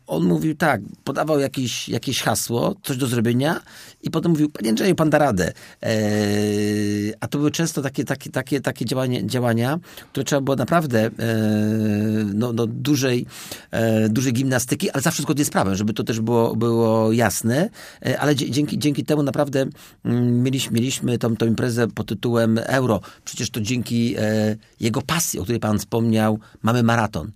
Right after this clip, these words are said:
imienia Macieja, a, Frankiewicza, bo nie dość, że on biegał, też ten pierwszy maraton, e, zorganizował. Teraz, y, łatwo na to patrzeć przez pryzmat, że tyle mamy maratonów w Polsce, półmaratonów, ale wtedy to była,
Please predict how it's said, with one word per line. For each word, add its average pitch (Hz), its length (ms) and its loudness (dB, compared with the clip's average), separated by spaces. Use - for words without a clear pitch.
imienia 98 200 0
Macieja, 92 500 -2
a, 92 280 -2
Frankiewicza, 92 600 -2
bo 104 100 0
nie 107 80 2
dość, 113 200 0
że 117 100 -2
on 107 120 2
biegał, 101 400 0
też 107 140 -4
ten 107 140 -2
pierwszy 113 260 -2
maraton, 107 480 2
e, 107 440 2
zorganizował. 127 500 2
Teraz, 147 440 2
y, 110 340 0
łatwo 123 460 0
na 117 120 0
to 113 140 -2
patrzeć 120 280 -4
przez 104 120 -6
pryzmat, 110 320 -2
że 101 120 -4
tyle 120 220 -2
mamy 110 200 2
maratonów 110 520 2
w - 40 -16
Polsce, 98 300 -2
półmaratonów, 117 640 0
ale 120 180 0
wtedy 117 320 -2
to 123 120 -2
była, 131 240 0